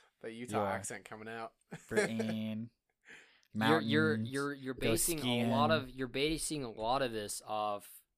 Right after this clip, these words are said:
Speaker 3: statistics that I haven't seen. You're telling
Speaker 2: No,
Speaker 3: me
Speaker 2: I'm saying
Speaker 3: So what are you saying? America's the greatest country in the world?
Speaker 2: Yes.
Speaker 3: Balls.
Speaker 2: For sure.
Speaker 3: Balls.
Speaker 2: When it co-,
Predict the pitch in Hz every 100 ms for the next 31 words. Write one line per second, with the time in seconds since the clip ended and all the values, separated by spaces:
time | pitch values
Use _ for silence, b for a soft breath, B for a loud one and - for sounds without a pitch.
0 | _ _ - 226 123 127 113 101 - 107
1 | 101 110 95 - 113 90 _ b b b
2 | b 127 214 - 117 139 120 131 165 185
3 | - 151 143 131 117 131 180 196 196 -
4 | 180 117 110 120 131 143 147 156 139 135
5 | 135 - 143 131 123 113 120 143 147 -
6 | - 135 131 - - - _ _ - 127
7 | 104 - - _ _ _ - 123 120 -
8 | 95 92 - - 120 104 - - _ -
9 | 123 139 139